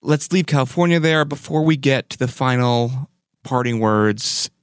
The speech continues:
Dave, do you have, like, a little trailer you can play with some bombastic music about these interactive maps that are coming in a week or two to, to five thirty-eight?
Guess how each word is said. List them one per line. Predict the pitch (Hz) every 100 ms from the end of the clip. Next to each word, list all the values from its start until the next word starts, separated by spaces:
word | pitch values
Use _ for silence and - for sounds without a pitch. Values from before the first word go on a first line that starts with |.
| _ _
Dave, | - 127 123
do |
you | 131
have, | 143
like, | 143 131
a |
little | 120 107
trailer | - - 110 110 110
you | 117 113
can | 120
play | 113 123 117 117
with | 110
some | - 107
bombastic | 110 107 107 110 110 -
music | 113 110 113 117
about | 113 107
these | 113
interactive | 110 120 113 123
maps | 113 113 -
that | 117
are | 117
coming | 127 120 117
in |
a | 120
week | 117 117
or | 123
two | - 127
to, | 120 117
to | 101 127
five | 127 120
thirty-eight? | 123 123 120